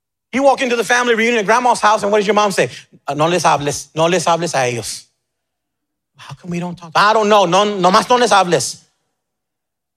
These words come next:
It's like, why don't we talk to them? I have a cousin like that.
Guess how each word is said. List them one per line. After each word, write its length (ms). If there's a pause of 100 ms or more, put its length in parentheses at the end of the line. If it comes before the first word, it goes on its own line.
(460)
It's 100
like, 120
why 320
don't 160
we 140
talk 320
to 100
them? 180
I 60
have 100
a 60
cousin 400
like 220
that. 280